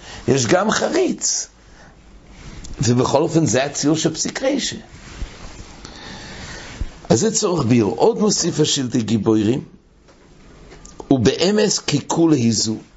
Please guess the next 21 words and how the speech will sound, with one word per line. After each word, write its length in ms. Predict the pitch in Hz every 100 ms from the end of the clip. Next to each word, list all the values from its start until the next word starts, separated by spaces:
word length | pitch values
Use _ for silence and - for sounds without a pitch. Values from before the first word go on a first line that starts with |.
| - -
באמת 280 | 123 147 139
אומר, 200 | 131 135
זה 140 | 101
כולי 280 | 101 - 123
גדולה 360 | 104 104 101 92
הרשב"א, 440 | 85 87 - 92
אבל 160 | 90 110
לא 120 | 139
מבואר 460 | 156 104 107 92 117
בדיוק 440 | 104 85 95 -
היסוד. 400 | 95 87 - - - - - - -
ואני 300 | 123 143 170
כוספתי 600 | 156 131 - 156 151 156
בחידושי. 720 | 127 113 107 95 127 123 - 85 - - - - -
זה 180 | - 196
עוד 160 | 147 202
חידוש 500 | - 165 143 123 -
נפלא 460 | 185 185 123 123 101
של 180 | -
השילתא 360 | 98 - 156 143
גיבורים, 500 | 107 92 113 135